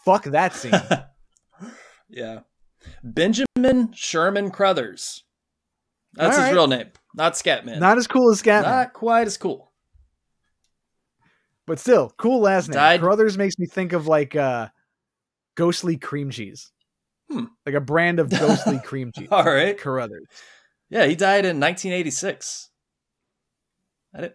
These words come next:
Speaker 1: Oh, fuck. He died?
Speaker 2: Yeah.
Speaker 1: Shit.
Speaker 2: <laughs>
Speaker 1: I didn't know that.
Speaker 2: Do you think he was still alive? I mean,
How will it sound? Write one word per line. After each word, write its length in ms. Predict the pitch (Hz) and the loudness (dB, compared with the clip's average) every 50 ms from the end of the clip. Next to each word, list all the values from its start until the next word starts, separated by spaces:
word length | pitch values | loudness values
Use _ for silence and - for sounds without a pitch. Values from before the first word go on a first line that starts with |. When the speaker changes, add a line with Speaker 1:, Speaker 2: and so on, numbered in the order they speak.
| _ _ | _ _
Speaker 1:
Oh, 140 | 277 208 107 | -4 -4 -4
fuck. 400 | - - - - - 269 160 131 | -4 -10 -8 -2 0 0 0 0
He 100 | - 196 | -4 -6
died? 440 | 156 - - 123 135 180 254 339 415 - _ _ _ _ | -6 -4 -4 -2 -2 0 0 0 -2 -4 _ _ _ _
Speaker 2:
Yeah. 280 | - - 302 - - - _ _ _ _ _ _ _ _ _ _ _ _ _ _ _ _ _ _ _ _ _ _ | -12 -10 -8 -8 -10 -12 _ _ _ _ _ _ _ _ _ _ _ _ _ _ _ _ _ _ _ _ _ _
Speaker 1:
Shit. 720 | _ - - - - - - - - - - - - - _ _ _ _ _ _ _ | _ -20 -18 -16 -16 -16 -18 -20 -20 -20 -20 -20 -20 -20 _ _ _ _ _ _ _
Speaker 2:
<laughs> 340 | _ _ _ _ _ _ - | _ _ _ _ _ _ -14
Speaker 1:
I 80 | 147 139 640 - - - - _ _ _ _ _ - | -12 -12 -12 -14 -18 -20 -20 _ _ _ _ _ -8
didn't 200 | 330 302 294 302 | -4 -4 -2 0
know 180 | 370 370 277 | 2 2 2
that. 160 | 180 151 127 120 | 2 2 0 -2
Speaker 2:
Do 60 | 139 | -2
you 60 | 135 | -4
think 200 | 135 196 160 151 | -2 -2 -2 -2
he 80 | 175 170 | -4 -6
was 100 | 139 - | -6 -6
still 220 | - 175 165 156 | -4 -4 -2 0
alive? 400 | 131 123 127 127 135 160 185 160 | 2 2 4 4 4 2 0 0
I 80 | 135 131 | -2 -2
mean, 380 | 131 135 135 135 135 131 135 | -2 -2 -2 -2 -2 -4 -8